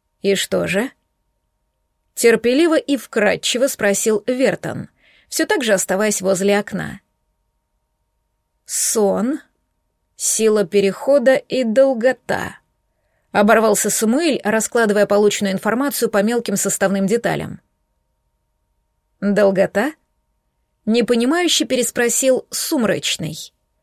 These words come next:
Остальные молчали и ждали следующих слов Тёмного. "Переход был долго открыт. И это странно", пояснил Самуэль, не поворачивая голову к командиру.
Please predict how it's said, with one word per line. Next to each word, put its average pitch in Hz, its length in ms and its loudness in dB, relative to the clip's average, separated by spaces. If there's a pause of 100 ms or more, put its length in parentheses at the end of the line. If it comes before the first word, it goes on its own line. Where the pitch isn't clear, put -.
(360)
Остальные 302 480 0
молчали 311 480 2
и 247 40 0
ждали 226 300 2
следующих 190 560 0
слов 196 280 -2
Тёмного. 175 540 -6 (1800)
"Переход 196 540 2
был 214 480 2
долго 214 480 0
открыт. - 760 -8 (800)
И 156 80 -6
это 202 320 0
странно", 208 720 -4 (840)
пояснил 220 460 0
Самуэль, 233 460 0
не 196 100 -2
поворачивая 202 580 0
голову 196 340 2
к - 60 -18
командиру. 214 600 -4